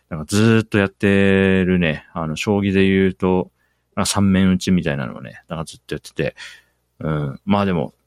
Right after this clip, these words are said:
役に立てることがあってよかったなって思う。大変だったけど、楽しかったし、あのね、そういう、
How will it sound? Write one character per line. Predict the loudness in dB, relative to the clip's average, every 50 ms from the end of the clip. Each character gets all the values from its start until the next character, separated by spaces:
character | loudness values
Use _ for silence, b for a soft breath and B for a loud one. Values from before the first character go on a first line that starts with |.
| _ -2
役 | -2 0 2 2
に | 0 0
立 | 0 -2
て | -2 -2
る |
こ | -2 -2
と | -4 -6
が | -8 -12
あ |
っ | -12
て | -14 -18 -14 -12 -12
よ | -12
か | -12 -14 -16
っ |
た | -14 -12
な | -12 -12
っ | -12
て | _ -16
思 | -16 -16
う。 | -18 -16 -8
大 | -4 -2 -2
変 | 0 -2
だ | -4
っ | -4
た | -6 -6
け | -6
ど、 | -4 -4 -6 -6 -6 _ 0
楽 | 0 0 0
し | -2
か | -6 -8
っ | -10 _ _
た | -8 -8 -6
し、 | -4 0 2 4 4 4 2 0 -4 b b b b b b b b b b
あ | 0 2 2 2
の | 2 0 0 0 -2
ね、 | -2 -2 -4 -6 -6
そ | -4 0 4 6 8 8
う | 8
い | 8 8 6 6 4 4 2
う、 | 0